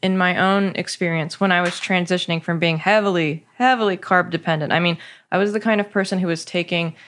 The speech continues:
these horrible carb slurries, and I was paying so much money for these horrible Gucci expensive carb slurries, and I would dutifully drink this horrible chemical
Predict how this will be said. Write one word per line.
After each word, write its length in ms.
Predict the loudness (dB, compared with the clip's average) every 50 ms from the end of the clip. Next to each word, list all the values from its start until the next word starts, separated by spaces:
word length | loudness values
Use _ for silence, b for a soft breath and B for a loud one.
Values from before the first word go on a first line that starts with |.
| B B B _
these 160 | -4 -4 -4
horrible 960 | -8 -16 -20 -8 -2 0 2 4 4 4 2 2 2 2 2 2 0 -2 -4 B B B B B B _ _
carb 460 | -8 -4 0 2 2 4 4 2 0
slurries, 680 | -2 -8 -6 0 0 2 2 4 2 2 2 0 -2 -2 0 0
and 300 | 2 2 2 0 0 2
I 140 | 2 2 2
was 220 | 2 0 -2 -2 -4
paying 420 | -6 -4 -2 0 0 2 0 0
so 560 | -2 -4 -8 -8 -6 -2 0 2 4 4 4
much 260 | 4 2 2 2 0
money 200 | 0 2 2 2
for 120 | 0 0 -2 -4
these 140 | -4 -8
horrible 680 | -10 -14 -6 -2 0 2 4 2 2 2 0 0 0 0
Gucci 420 | 0 0 0 0 0 0 -2 -2
expensive 580 | -2 -2 -4 -2 0 0 0 0 -2 -4 -6 -6
carb 280 | 0 2 2 2 2
slurries, 400 | 0 -2 0 0 2 2 0 0
and 80 | 0 2
I 80 | 2
would 140 | 2 2 0 B B B B B -10 -6 0
dutifully 520 | 2 4 4 4 4 2 2 0 0 0
drink 420 | 0 -2 0 2 2 2 2 2 0
this 200 | 0 0 0 -4
horrible 720 | -14 -8 -2 0 2 2 2 2 2 2 2 2 2 0
chemical 840 | -2 -2 -2 0 0 0 0 0 0 2 2 2 2 0 -2 -6 -12